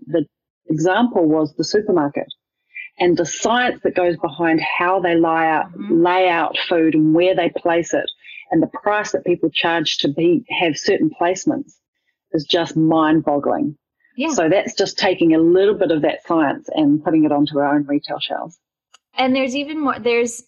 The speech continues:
Speaker 2: some pretty big skincare companies that have done studies on this as well. And they will tell you that the magic number is to have groupings of three or five. So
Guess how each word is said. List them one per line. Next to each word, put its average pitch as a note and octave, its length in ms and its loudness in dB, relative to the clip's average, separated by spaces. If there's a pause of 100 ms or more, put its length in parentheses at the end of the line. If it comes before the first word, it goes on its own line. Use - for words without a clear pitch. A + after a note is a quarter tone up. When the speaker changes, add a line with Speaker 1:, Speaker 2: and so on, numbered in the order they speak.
(100)
Speaker 2:
some G#3 340 -6
pretty C#4 340 -4
big A#3 240 -2
skincare A3 580 -4
companies E3 800 -8 (160)
that F3+ 240 -2
have F3+ 180 -8
done F3+ 220 -4
studies E3 420 -6
on E3 160 -6
this D#3+ 220 -8
as D#3 240 -6
well. D#3 480 -2 (380)
And F#3 300 -6
they F#3+ 140 2
will G#3 160 -2
tell G3 300 -4
you E3 340 0
that E3 180 -8
the F3 80 -4
magic F3 540 -6
number F#3 680 -2
is E3+ 280 -4
to E3+ 140 -4
have D#3+ 560 -4 (140)
groupings F#3+ 560 -4
of E3 240 -8 (140)
three G3 440 -4
or F3 160 -2
five. C3+ 440 -8 (720)
So D#3+ 460 -2